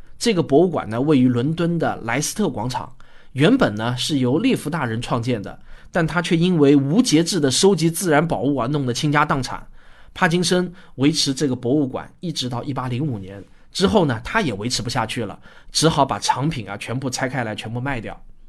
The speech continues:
但是有一个人啊，在性格上虽然不是很引人注目，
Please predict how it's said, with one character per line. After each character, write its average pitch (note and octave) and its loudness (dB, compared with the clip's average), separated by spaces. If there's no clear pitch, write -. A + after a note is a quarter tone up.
但 A#3 6
是 A3 2
有 B2 4
一 C#3+ 2
个 A3+ 8
人 A2+ 4
啊， G#2+ 0
在 E3+ 2
性 D4+ 4
格 B2+ 2
上 B2+ 2
虽 B3 2
然 E3+ 4
不 E3 0
是 E3 0
很 D3+ 0
引 B2+ -2
人 G#2 -4
注 C#3+ 0
目， C3 -2